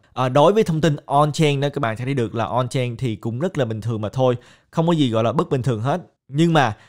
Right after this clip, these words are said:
chúng ta thấy là giá cả vẫn tiếp tục điều chỉnh xuống. Tại vì sao? Tại vì đó,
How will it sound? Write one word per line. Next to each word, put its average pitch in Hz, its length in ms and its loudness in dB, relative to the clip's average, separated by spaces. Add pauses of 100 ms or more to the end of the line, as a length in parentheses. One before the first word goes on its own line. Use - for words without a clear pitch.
(140)
chúng 170 160 -6
ta 139 180 4
thấy 151 400 -2
là 110 120 -4
giá 117 280 -4
cả 110 220 -4
vẫn 113 140 -6
tiếp 190 220 -2
tục 120 120 -4
điều 113 120 -6
chỉnh 107 160 -8
xuống. 151 280 -6 (120)
Tại 123 200 0
vì 131 120 -2
sao? 127 320 2 (300)
Tại 131 200 2
vì 139 200 4
đó, 156 160 2